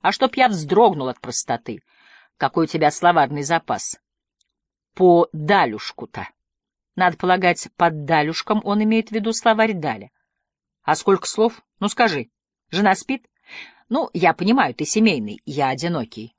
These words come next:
Вот и приезжай ко мне. Нет, не надо созваниваться. Ты скажи: "Шопен, в одиннадцать я буду у тебя". А так не надо, Валерий. Я тебе не девочка. Нет, я не пьяный. Целую. Спи. Думаю, что он был не один.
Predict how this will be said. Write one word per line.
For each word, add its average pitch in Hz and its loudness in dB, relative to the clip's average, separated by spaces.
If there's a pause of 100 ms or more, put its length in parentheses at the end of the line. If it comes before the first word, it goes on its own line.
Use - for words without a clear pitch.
Вот 339 0
и - -4
приезжай 185 2
ко 180 0
мне. 170 -2 (220)
Нет, 185 -2
не 269 2
надо 190 2
созваниваться. 160 0 (420)
Ты 214 4
скажи: 165 0
"Шопен, 156 0 (300)
в 143 -4
одиннадцать 160 0
я 151 4
буду 185 0
у 247 -2
тебя". 139 0 (560)
А 143 2
так - 0
не 190 -2
надо, 139 -2
Валерий. 139 -2 (280)
Я 151 2
тебе 180 0
не 196 2
девочка. 139 -4 (200)
Нет, 170 -2
я 311 2
не 359 -2
пьяный. 175 2 (300)
Целую. 143 0 (120)
Спи. - -8 (800)
Думаю, 147 -4
что - -4
он 156 -4
был 123 -4
не 127 -4
один. 101 -8